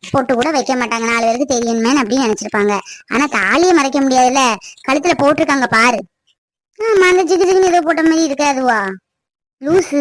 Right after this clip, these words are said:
அது இல்ல, அதுக்குள்ள அந்த போட்டிருக்க பேரு தாலி செயின் தெரியுது. அப்படியாடி, எனக்கு ஒண்ணும் தெரியல. சரி, அந்த பிள்ளைகிட்ட போய் என்ன கேட்க, என்னன்னு லேசா பேசுவோம். நல்லா பேசிச்சுன்னா நம்ம ஃப்ரெண்டா சேர்த்துக்கிடுவோம்.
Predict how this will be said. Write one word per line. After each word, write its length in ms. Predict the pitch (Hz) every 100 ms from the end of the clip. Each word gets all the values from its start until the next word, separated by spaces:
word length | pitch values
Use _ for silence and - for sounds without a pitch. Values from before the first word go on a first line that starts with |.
| 277
அது 260 | 254 247 302
இல்ல, 180 | 262
அதுக்குள்ள 420 | 226 269 294 302 359
அந்த 220 | 381 302 277
போட்டிருக்க 360 | 254 254 247
பேரு 240 | 226 220 208
தாலி 220 | 233 240
செயின் 280 | 269 240 220
தெரியுது. 280 | 214 196 - _ _ _ _ - -
அப்படியாடி, 520 | - - 320 311 320
எனக்கு 300 | 269 247 269
ஒண்ணும் 240 | 311 320 302
தெரியல. 300 | 285 285 262 262 - - _ _
சரி, 380 | - 311 330 349 381 370 302 254 _ _ -
அந்த 160 | 302
பிள்ளைகிட்ட 320 | 311 330 330
போய் 180 | 320 320
என்ன 140 | 269 349
கேட்க, 260 | 339 330 330 320 311 _ _ -
என்னன்னு 440 | 247 277 285 339
லேசா 300 | 285 277 320 320
பேசுவோம். 560 | 277 269 277 285 254 220
நல்லா 320 | 233 226 240 269
பேசிச்சுன்னா 560 | 247 254 247 233 247 370
நம்ம 160 | 330
ஃப்ரெண்டா 320 | 285 285 277 277
சேர்த்துக்கிடுவோம். 580 | 262 220 226 214 208